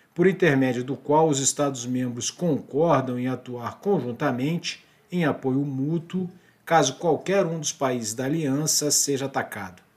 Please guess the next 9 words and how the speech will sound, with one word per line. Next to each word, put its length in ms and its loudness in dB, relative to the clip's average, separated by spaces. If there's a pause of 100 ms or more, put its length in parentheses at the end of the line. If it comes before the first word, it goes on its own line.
(1200)
O 80 -12
crescimento 460 4
da 80 8
organização 520 4
se 140 0
deu 160 0
de 80 -2
forma 320 0
paulatina. 840 0